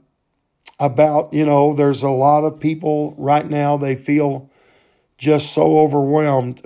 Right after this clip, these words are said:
with certain things, certain situations. And I've been praying, you know, what can I say? What can I do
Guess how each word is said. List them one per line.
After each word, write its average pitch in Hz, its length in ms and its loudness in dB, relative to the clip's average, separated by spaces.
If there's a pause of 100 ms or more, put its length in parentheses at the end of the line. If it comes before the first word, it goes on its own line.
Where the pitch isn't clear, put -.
(120)
with 131 160 -4
certain 147 400 0
things, 147 480 0
certain 147 280 -2
situations. 143 1000 -2 (1080)
And 160 220 6
I've 170 160 0
been 165 200 0
praying, 151 420 4
you 131 60 0
know, 131 80 2
what 147 520 2 (580)
can 156 220 0
I 147 180 0
say? 151 420 2
What 151 280 0
can 156 140 -2
I 139 100 0
do 165 500 2